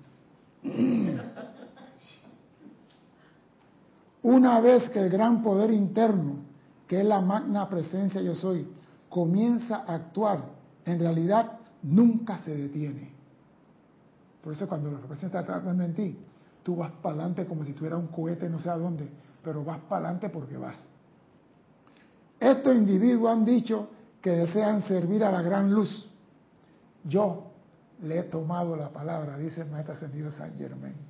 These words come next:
Vamos a ponerlos a prueba. ¿Tú quieres servir a la gran luz?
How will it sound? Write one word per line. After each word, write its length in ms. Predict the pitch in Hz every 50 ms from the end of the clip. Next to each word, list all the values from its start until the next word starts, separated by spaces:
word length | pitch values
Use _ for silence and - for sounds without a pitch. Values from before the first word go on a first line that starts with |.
| - - - _ _ _ _ _ _ _ _ _ _ _ _ - 131
Vamos 520 | 135 185 165 156 156 151 135 - - - - - - - _ _ -
a 140 | 131 127
ponerlos 720 | - 131 135 143 151 151 135 131 127 135 131 - - - - - - _ _ _ _ _ _ -
a 220 | - - - -
prueba. 400 | 143 147 - - - - - - - - - _ _ _ _ _ _ _ _ _ _ _ _ _ _ _ _ _ _ _ _ _ - _ _ _ _ _ _ _ _ _ _ _ _ -
¿Tú 120 | 175 165
quieres 280 | - 226 247 214 165 -
servir 240 | 185 175 202 233
a 100 | 226 202
la 80 | 202 214
gran 260 | 220 226 240 233 254
luz? 300 | 269 277 220 143 - -